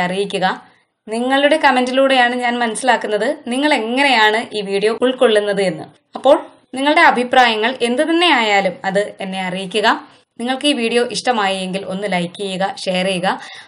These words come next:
ആദ്യമായിട്ടാണ് നിങ്ങൾ ഈ വീഡിയോ കാണുന്നതെങ്കിൽ ഒന്ന് സബ്സ്ക്രൈബ് ചെയ്യുക. സബ്സ്ക്രൈബ് ചെയ്യുമ്പോൾ തൊട്ടടുത്തുള്ള ബെൽ ബട്ടൺ പ്രസ് ചെയ്ത് അതിലെ all ഓപ്ഷൻ കൊടുക്കണം. എങ്കിൽ മാത്രമേ ഞാൻ വീഡിയോസ് അപ്ലോഡ് ചെയ്യുമ്പോൾ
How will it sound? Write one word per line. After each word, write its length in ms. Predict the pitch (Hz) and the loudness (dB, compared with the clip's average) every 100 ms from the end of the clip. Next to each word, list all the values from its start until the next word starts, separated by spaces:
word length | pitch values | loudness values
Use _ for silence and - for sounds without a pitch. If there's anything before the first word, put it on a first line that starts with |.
| - | 2
ആദ്യമായിട്ടാണ് 560 | 302 294 247 202 196 185 | 4 6 2 2 -2 -2
നിങ്ങൾ 180 | 185 185 | -4 -4
ഈ 20 | 185 | -4
വീഡിയോ 180 | 180 185 190 | -4 -4 -4
കാണുന്നതെങ്കിൽ 540 | 185 196 196 185 220 - | -4 -4 -4 -4 -4 -6
ഒന്ന് 120 | 190 180 | -8 -8
സബ്സ്ക്രൈബ് 420 | 190 180 196 185 180 | -8 -4 -2 -2 -4
ചെയ്യുക. 300 | 175 165 156 - | -8 -6 -6 -6
സബ്സ്ക്രൈബ് 400 | 214 - 262 277 254 | -8 -2 0 0 -2
ചെയ്യുമ്പോൾ 300 | 202 180 220 330 - - _ - | -2 0 -2 -2 -8 -20 _ -4
തൊട്ടടുത്തുള്ള 480 | 320 302 233 233 214 180 | 2 4 4 0 0 0
ബെൽ 160 | 185 202 220 | 0 0 0
ബട്ടൺ 260 | 220 226 214 | 0 -2 -6
പ്രസ് 200 | 185 170 190 | -6 -8 -6
ചെയ്ത് 200 | 180 196 - | -4 -4 -4
അതിലെ 220 | 202 220 - 233 | -6 -6 -2 2
all 200 | 240 294 - 190 | 6 6 4 -2
ഓപ്ഷൻ 280 | - 202 180 | -4 -6 -6
കൊടുക്കണം. 340 | 170 - 160 - _ _ _ 269 | -8 -8 -12 -14 _ _ _ -4
എങ്കിൽ 240 | 269 311 262 | 0 0 0
മാത്രമേ 380 | 226 226 226 233 214 | 0 -2 -2 0 0
ഞാൻ 140 | 240 294 - _ _ 226 | 0 -2 -18 _ _ -4
വീഡിയോസ് 380 | 262 277 311 285 | 0 2 0 0
അപ്ലോഡ് 340 | 208 262 285 285 | -2 4 4 4
ചെയ്യുമ്പോൾ 280 | 233 208 | 0 -2